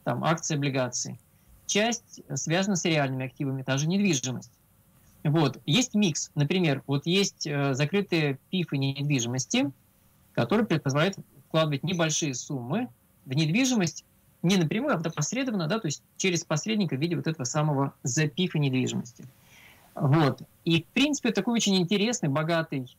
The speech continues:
<laughs> видите, вот скаламбурю, богатый мир, действительно, богатый возможностями мир, э, вот,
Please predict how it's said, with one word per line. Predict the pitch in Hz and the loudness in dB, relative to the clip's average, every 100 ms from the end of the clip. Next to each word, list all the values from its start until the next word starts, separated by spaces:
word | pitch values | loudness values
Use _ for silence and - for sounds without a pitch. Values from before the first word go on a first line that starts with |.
| _ | _
<laughs> | 147 175 151 - _ | -2 -2 -4 -8 _
видите, | 170 151 127 | -8 -4 -6
вот | 127 | -6
скаламбурю, | - 143 147 139 127 | -2 0 2 2 0
богатый | - 135 170 139 127 127 | -2 -2 0 0 -2 -4
мир, | 170 254 220 | -4 -4 -4
действительно, | 131 151 139 131 | -8 -8 -8 -8
богатый | 123 143 170 139 | -4 -2 -2 -2
возможностями | 139 160 160 123 - - - | -2 0 0 -2 -8 -16 -8
мир, | 139 247 240 _ _ _ - - - | -4 -2 -4 _ _ _ -20 -20 -14
э, | - 135 | -6 -2
вот, | 135 165 139 | 2 2 0